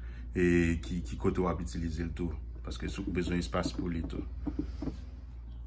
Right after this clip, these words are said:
Li enpòtan pou kenbe papye ki vin avè yo, enstriksyon yo, paske abityèlman, se li menm ki gen nimewo seri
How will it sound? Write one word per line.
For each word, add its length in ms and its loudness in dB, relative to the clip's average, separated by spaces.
Li 160 8
enpòtan 480 10
pou 200 4
kenbe 320 10
papye 360 10
ki 120 -2
vin 160 4
avè 240 6
yo, 220 6
enstriksyon 460 2
yo, 80 6
paske 240 0
abityèlman, 500 4
se 160 0
li 120 2
menm 160 4
ki 160 -4
gen 260 4
nimewo 400 8
seri 380 6